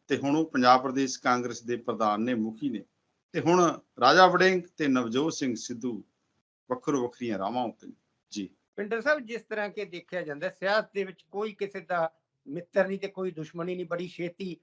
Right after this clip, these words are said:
Speaker 2: ਥੋੜੇ ਸਮੇਂ ਦੇ ਬਾਅਦ ਵੱਡੇ ਵੱਡੇ ਦੁਸ਼ਮਣਾਂ ਦੀਆਂ ਜੱਫੀਆਂ ਪੈ ਜਾਂਦੀਆਂ ਨੇ ਤੇ ਮਿੱਤਰਾਂ ਦੀ ਦੁਸ਼ਮਣੀ ਪੈ ਜਾਂਦੀ ਹੈ।
Speaker 1: ਹਾਂ,
Speaker 2: ਇਸ
Speaker 1: ਬਿਲਕੁਲ,
Speaker 2: ਤਰ੍ਹਾਂ
Speaker 1: ਬਿਲਕੁਲ ਡਾਕਟਰ ਸਾਹਿਬ, ਜਿਵੇਂ ਕਿ ਆਪਾਂ ਹੁਣ ਦੇਖਿਆ, ਹਾਲੇ ਕੱਲ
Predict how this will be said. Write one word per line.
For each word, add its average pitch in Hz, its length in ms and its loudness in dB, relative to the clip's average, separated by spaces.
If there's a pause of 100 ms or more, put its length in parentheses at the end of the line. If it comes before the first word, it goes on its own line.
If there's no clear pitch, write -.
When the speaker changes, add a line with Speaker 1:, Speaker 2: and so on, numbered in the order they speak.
Speaker 2:
ਥੋੜੇ 240 240 4
ਸਮੇਂ 190 280 -4
ਦੇ 185 80 -6
ਬਾਅਦ 180 320 2 (320)
ਵੱਡੇ 170 180 -8
ਵੱਡੇ 180 200 -8
ਦੁਸ਼ਮਣਾਂ 165 420 -10
ਦੀਆਂ 170 140 -10
ਜੱਫੀਆਂ 160 340 -8
ਪੈ 170 160 -4
ਜਾਂਦੀਆਂ 165 260 -8
ਨੇ 160 100 -14
ਤੇ 175 60 -10
ਮਿੱਤਰਾਂ 151 420 -4
ਦੀ 147 120 -12
ਦੁਸ਼ਮਣੀ 147 380 -8
ਪੈ 143 180 -2
ਜਾਂਦੀ 139 260 -10
ਹੈ। 175 160 8
Speaker 1:
ਹਾਂ, 160 120 12
Speaker 2:
ਇਸ 139 60 4
Speaker 1:
ਬਿਲਕੁਲ, 220 320 8
Speaker 2:
ਤਰ੍ਹਾਂ 196 140 8
Speaker 1:
ਬਿਲਕੁਲ 226 200 8
ਡਾਕਟਰ 226 200 12
ਸਾਹਿਬ, 247 200 10
ਜਿਵੇਂ 226 260 4
ਕਿ 233 80 4
ਆਪਾਂ 226 200 6
ਹੁਣ 196 140 4
ਦੇਖਿਆ, 190 440 4
ਹਾਲੇ 170 220 4
ਕੱਲ 185 520 6